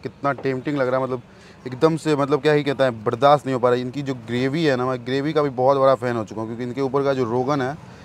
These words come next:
एकदम से अट्रैक्ट करी, और pieces देख सकते हैं आप। ये देखिए, तो चलिए अब देख के तो मतलब क्या कहते हैं, सब्र हो ही नहीं रहा, taste करते हैं। तो पहले हम लोग जो है रोटी के साथ taste करेंगे। ये रहा हमारा तवा रोटी,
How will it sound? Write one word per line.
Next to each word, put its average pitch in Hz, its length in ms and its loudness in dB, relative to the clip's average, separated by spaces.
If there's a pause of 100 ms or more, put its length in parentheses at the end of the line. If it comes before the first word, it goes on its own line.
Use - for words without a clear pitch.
(160)
एकदम 131 340 6
से 151 120 2
अट्रैक्ट 135 360 0
करी, 135 180 0
और 135 120 2 (100)
pieces 143 360 0
देख 131 160 2
सकते 127 220 -4
हैं 123 80 4
आप। 127 80 -2 (840)
ये 98 160 -8
देखिए, 90 300 -14 (340)
तो 113 80 -10
चलिए 143 320 0
अब 135 200 -2 (120)
देख 135 200 0
के 151 100 2
तो 135 120 -2
मतलब 139 260 -2
क्या 139 160 -4
कहते 135 140 -2
हैं, 120 80 -2
सब्र 139 280 2
हो 131 140 2
ही 139 60 -2
नहीं 139 100 -4
रहा, 139 100 2 (120)
taste 143 240 -2
करते 135 240 -2
हैं। 160 100 -2 (320)
तो - 160 -20
पहले 135 180 6
हम 139 140 2
लोग 147 140 0
जो 139 80 2
है 131 60 2
रोटी 127 260 0
के 147 80 2
साथ 139 220 2
taste 135 220 0
करेंगे। 131 240 -4
ये 120 160 -2
रहा 120 100 0
हमारा 120 200 0 (120)
तवा 147 200 8
रोटी, 147 320 2